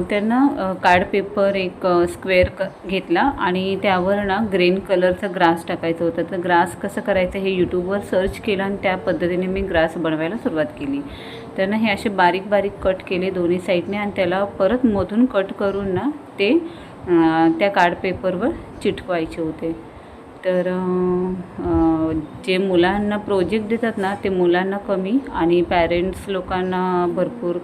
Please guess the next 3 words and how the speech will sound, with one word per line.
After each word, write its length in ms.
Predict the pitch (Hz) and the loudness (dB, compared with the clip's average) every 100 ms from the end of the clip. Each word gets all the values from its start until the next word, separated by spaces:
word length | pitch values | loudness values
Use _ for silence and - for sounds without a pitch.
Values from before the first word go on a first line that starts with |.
| - - - | -10 -20 -2
काम 260 | 170 160 160 | 0 2 2
असतं. 280 | - 190 277 - - - - - - | -2 -6 -6 -8 -16 -18 -18 -18 -4
त्याच्यामुळे 880 | 180 165 180 180 180 185 185 185 | -4 -2 0 2 2 0 -2 -4